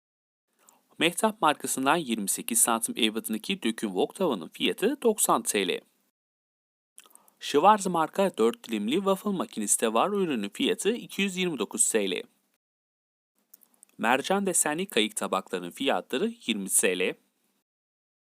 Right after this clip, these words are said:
Paşa Bahçe'den Habitat ekmek sepetinin fiyatı sekiz elli.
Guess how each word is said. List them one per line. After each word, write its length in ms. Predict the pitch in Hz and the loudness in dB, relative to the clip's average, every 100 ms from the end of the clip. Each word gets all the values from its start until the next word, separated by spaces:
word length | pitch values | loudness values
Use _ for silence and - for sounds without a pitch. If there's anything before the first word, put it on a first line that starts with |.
| _ _ _ - - _ _ | _ _ _ -20 -20 _ _
Paşa 280 | 107 - 107 | -4 -2 0
Bahçe'den 420 | 101 - 110 135 | 0 2 0 0
Habitat 480 | - 175 - 170 160 | 2 2 4 0 0
ekmek 300 | 127 123 - | -4 -4 -4
sepetinin 440 | 123 117 - 92 | -4 -6 -10 -10
fiyatı 440 | - 117 - 208 247 | -4 -4 -2 -4 -4
sekiz 400 | - 131 - 107 | 0 0 0 0
elli. 360 | 95 85 55 | 0 -2 -8